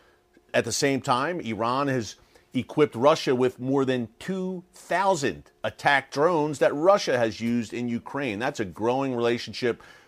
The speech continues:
a prophetic relationship, if you think of Ezekiel thirty-eight and thirty-nine, that war of Gog and Magog. Uh, at the same time, Europe is strongly considering, as we reported on the newscast, I believe on Monday,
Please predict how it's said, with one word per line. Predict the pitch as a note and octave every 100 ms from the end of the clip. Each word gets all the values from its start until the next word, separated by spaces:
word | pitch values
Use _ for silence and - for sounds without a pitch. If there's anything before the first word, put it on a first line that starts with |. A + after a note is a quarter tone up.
| _
a | G#2
prophetic | - A2 - D#3 E3 -
relationship, | A#2 A2 A2 G#2+ G#2 B2 B2
if | G#2
you | G#2
think | C3 B2
of | A2
Ezekiel | G2+ B2+ A#2+ A#2+ G#2
thirty-eight | - A#2 A#2 A2+
and | G2
thirty-nine, | - A2+ A2 A2 A#2 B2+
that | A2
war | F#2+ G2+ B2 A2+
of | F#2
Gog | A#2 A#2 G2+
and | F#2+
Magog. | C#3+ F#3+ A2 F#2+ F#2+ F2+ - - - -
Uh, | A#2 G#2+ - _ _ _ _ - - -
at | A#2
the | A#2+
same | - D#3+ E3+ D#3
time, | E3+ F3+ E3+ A#2
Europe | A2 G#3 F#3+ C#3 -
is | B2
strongly | - - B2 D#3 E3+
considering, | E3+ D#3+ - G3 E3+ A#2
as | A2 G#2+
we | B2
reported | A2 - D3+ C#3+
on | C#3
the | C3+
newscast, | C#3+ C#3 - D3 C#3
I | B2
believe | G#2+ E3+ E3
on | A2+
Monday, | F3 G3+ A2 A2